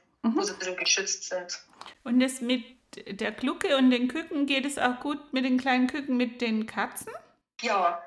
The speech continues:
Speaker 2: ja. Also ich hatte auch schon Küken hier in der Wohnung gehabt, also im Haus, das klappt auch. Also die Katzen, die gehen da nicht ran.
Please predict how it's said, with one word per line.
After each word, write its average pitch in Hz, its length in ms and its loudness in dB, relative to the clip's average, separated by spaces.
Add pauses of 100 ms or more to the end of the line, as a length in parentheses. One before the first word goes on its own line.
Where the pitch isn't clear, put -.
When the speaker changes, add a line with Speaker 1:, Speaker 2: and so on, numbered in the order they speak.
(100)
Speaker 2:
ja. 165 340 0 (600)
Also 202 220 0
ich 196 120 4
hatte 214 160 4
auch 202 60 4
schon 196 420 0 (140)
Küken 247 380 -4
hier 202 360 0
in 190 80 -4
der 180 140 -2
Wohnung 277 280 -2
gehabt, 269 600 0 (600)
also 185 160 -2
im 185 140 -6
Haus, 233 340 0
das - 180 -6
klappt - 300 0
auch. 208 240 4
Also 190 220 0
die 185 180 -4
Katzen, - 360 -4
die 185 80 -12
gehen 190 180 -2
da 175 100 2
nicht 170 220 -4
ran. 165 200 -2